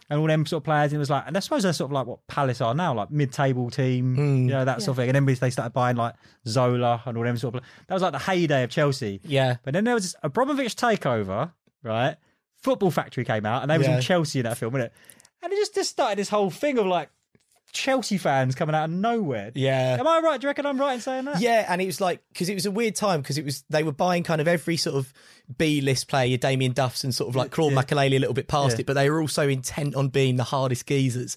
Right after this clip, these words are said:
Speaker 1: Yeah.
Speaker 2: But they thought they knew everything about the Russian economy
Speaker 1: <laughs>
Speaker 2: 'cause they just
Speaker 1: Yeah,
Speaker 2: had this
Speaker 1: yeah,
Speaker 2: oligarch
Speaker 1: yeah, yeah.
Speaker 2: take over.
Speaker 1: Yeah.
Speaker 2: It's like, "Yeah, he made a few rubles, son." Yeah.
Speaker 1: Yeah, yeah, yeah.
Speaker 2: <laughs>
Speaker 1: But that's, that's, but that's what I do like, uh,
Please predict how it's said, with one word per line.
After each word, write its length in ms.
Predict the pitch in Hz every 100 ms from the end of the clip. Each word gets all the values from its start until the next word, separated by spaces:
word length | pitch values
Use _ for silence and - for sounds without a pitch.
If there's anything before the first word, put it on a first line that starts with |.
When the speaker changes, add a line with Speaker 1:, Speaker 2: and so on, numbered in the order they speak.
| -
Speaker 1:
Yeah. 160 | 151 147
Speaker 2:
But 80 | 147
they 80 |
thought 140 | 147 190
they 80 | 160
knew 80 | 156
everything 260 | 156 143
about 140 | 147 139
the 80 |
Russian 280 | 139 135 143
economy 440 | 127 151 135 117 -
Speaker 1:
<laughs> 60 | -
Speaker 2:
'cause 100 | 135
they 340 | 190 247 220 262
just 120 | 240
Speaker 1:
Yeah, 100 | 262 -
Speaker 2:
had 200 | 247 -
this 340 | 233 254 226
Speaker 1:
yeah, 60 | 220
Speaker 2:
oligarch 320 | 254 233 214
Speaker 1:
yeah, 400 | 214 - 190 175
yeah. 120 | 165
Speaker 2:
take 240 | 156 139
over. 240 | 156 147 131 -
Speaker 1:
Yeah. 60 | 175
Speaker 2:
It's 120 | 143 147
like, 120 | 131
"Yeah, 140 | 156
he 80 | 143
made 180 | 156 147
a 40 |
few 220 | 135 143 135
rubles, 440 | 143 139 135 131
son." 280 | - 139 156
Yeah. 180 | 160 151
Speaker 1:
Yeah, 180 | 208 214
yeah, 100 | 240 208
yeah. 100 | 254 - 240
Speaker 2:
<laughs> 100 | 202 196 175
Speaker 1:
But 120 | 175 226
that's, 200 | 330 -
that's, 180 | 277 -
but 280 | 175 190
that's 200 | 208 240
what 100 | 226
I 80 | 185
do 220 | 180 190
like, 280 | 165 156 135
uh, 300 | 135 131 127